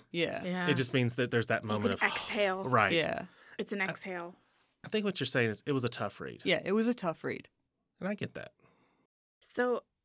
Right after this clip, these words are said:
Speaker 2: I think it did, it did feel more like a horror.
Speaker 1: Yeah.
Speaker 2: 'Cause it's horror. So, like, not, I, I, when I think about horror and, like, thrills and jump scares, I think about the, I,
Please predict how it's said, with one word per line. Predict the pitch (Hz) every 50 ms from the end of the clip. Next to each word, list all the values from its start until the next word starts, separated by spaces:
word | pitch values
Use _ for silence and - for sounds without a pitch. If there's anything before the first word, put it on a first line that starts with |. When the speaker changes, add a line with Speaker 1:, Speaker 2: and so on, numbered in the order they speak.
| _ -
Speaker 2:
I | 190
think | 190 196 196 196 196 - - _ _ _ _ _ _ _ _ _ _ _ _ _ _ _ _ _ _ _ _ -
it | - 214 226 -
did, | - 196 190 220 - _ _ _ -
it | - 220
did | - 208 196 -
feel | - - - -
more | - 233 - -
like | - - - -
a | 190 190
horror. | - - 208 208 190 196 - - - - 226 233 _ _ _ -
Speaker 1:
Yeah. | - - - - - - - -
Speaker 2:
'Cause | - 226 202 -
it's | 233 208 -
horror. | - 214 202 202 - -
So, | 214 - 240 226 220
like, | 220 226 220 214 - 233
not, | 233 247 247 - - _ -
I, | - - - - -
I, | - - 233 - _ _ _ _ _ -
when | 214 202
I | 202 202
think | 202 285 240
about | 214 185 170 165 165 151 - - _ -
horror | - - - 190 180 185 185 180 175 175 175 170
and, | 165 160 143 131
like, | 98 95 - - - _ - - _
thrills | - - - - - - 196 196 196 190 190 185 180 180
and | 170 170
jump | - 190 190 190 190
scares, | - - - 190 185 185 180
I | 165
think | - 294 - -
about | 247 247 214 202 -
the, | - 175 170 - - - -
I, | 165 170